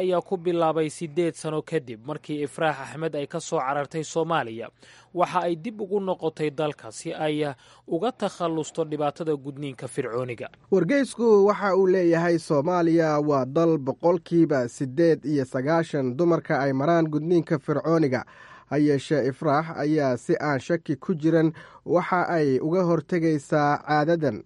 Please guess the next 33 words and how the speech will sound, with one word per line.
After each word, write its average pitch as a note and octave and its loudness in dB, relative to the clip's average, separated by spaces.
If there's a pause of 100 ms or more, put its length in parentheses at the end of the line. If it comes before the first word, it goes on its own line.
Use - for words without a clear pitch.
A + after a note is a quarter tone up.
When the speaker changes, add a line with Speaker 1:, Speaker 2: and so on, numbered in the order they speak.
(160)
Speaker 2:
Weli D3+ 4
Soomaaliya D3+ 2 (220)
waa D3+ 2
goob D3+ 0
halis C#3+ -2
ah. A2+ -4 (420)
Waxaa C#3 0
naftayda D#3 0
khatar D#3+ -2
ku - 0
ah F3 2 (240)
dadka E3+ -2
aan D#3+ 0
jeclayn D#3 2
waxa D#3+ 0
aan D3 -2
samaynayo. C#3+ 0 (520)
Ha D3 -2
yeeshee, D3 2
mar E3 2
walba D3+ 2
waxaan D3 -2
sheegaa C#3+ 0
in E3+ 0
haddii D3 -2
aan D3+ 0
hal E3+ 0
gabar D#3 0
nafteeda D#3+ 0
badbaadiyo, C#3+ 2
aan C#3+ 0
sii D#3+ -2
joogayo. C3 2